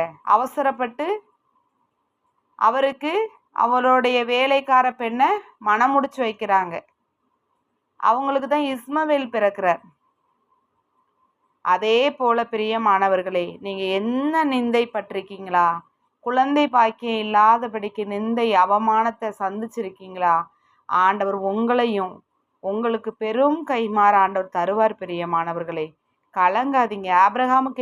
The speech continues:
என்ன சொன்னாரு? அ? "நீ வெளியே வந்து பாரு, வானத்தை அண்ணார்ந்து பாரு, இந்த விண்மீன்களைப் போல பலுகி பெருகச் செய்வேன்னு" சொன்னாரு. அதே போல உங்களையும் உங்கள் குடும்பத்தையும்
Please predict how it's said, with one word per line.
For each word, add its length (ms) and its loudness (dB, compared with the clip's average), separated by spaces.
என்ன 220 -4
சொன்னாரு? 400 -2
அ? 120 -6
"நீ 160 -8
வெளியே 380 0
வந்து 340 -2
பாரு, 400 2
வானத்தை 440 -2
அண்ணார்ந்து 600 0
பாரு, 340 0
இந்த 140 -6
விண்மீன்களைப் 760 -2
போல 400 0
பலுகி 460 -2
பெருகச் 520 -6
செய்வேன்னு" 360 -4
சொன்னாரு. 420 -8
அதே 500 -2
போல 500 -4
உங்களையும் 680 -2
உங்கள் 280 -6
குடும்பத்தையும் 800 -6